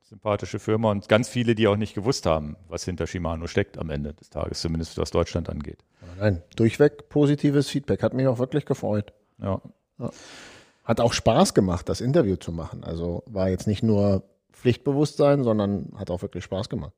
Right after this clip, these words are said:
Speaker 1: Ja, und sogar nochmal sich das anzugucken, weil, ähm, ja doch nicht alles hängen bleibt während des Interviews. Und wir haben's ja wirklich, wir haben's ja wirklich, das war nicht gefaked, das, was hier
Speaker 2: <laughs>
Speaker 1: live auch noch, äh,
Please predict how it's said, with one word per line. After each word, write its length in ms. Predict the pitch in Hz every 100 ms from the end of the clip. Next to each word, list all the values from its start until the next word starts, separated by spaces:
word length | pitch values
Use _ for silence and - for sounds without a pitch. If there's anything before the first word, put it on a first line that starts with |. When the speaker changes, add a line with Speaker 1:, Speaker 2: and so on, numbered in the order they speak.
| _ -
Speaker 1:
Ja, 200 | 117 90
und 300 | 85 120 98
sogar 280 | 110 101 98
nochmal 280 | 104 101
sich 120 | 90 -
das 160 | 92
anzugucken, 580 | 101 139 175 110 98 135
weil, 440 | 101 92 95 95 98
ähm, 480 | 87 87 87 85 85 _ _ _ _
ja 100 | 95
doch 160 | 98 107
nicht 200 | 127 117
alles 200 | 113 117
hängen 220 | 123 120
bleibt 240 | 104 101 107
während 180 | 151
des 120 | 165 113
Interviews. 520 | 98 87 95 135 113
Und 100 | 95
wir 100 | 104
haben's 120 | 104
ja 140 | 104
wirklich, 500 | 98 - 131 - - -
wir 120 | 92
haben's 120 | 92
ja 120 | 95
wirklich, 280 | 123 165 117
das 180 | 101 95
war 100 | 95
nicht 180 | 113 -
gefaked, 360 | 110 127 143
das, 140 | 98 -
was 140 | -
hier 180 | 101 95
Speaker 2:
<laughs> 100 | 101
Speaker 1:
live 360 | 110 101 113 -
auch 260 | 98 -
noch, 320 | 98 92 -
äh, 360 | - 90 87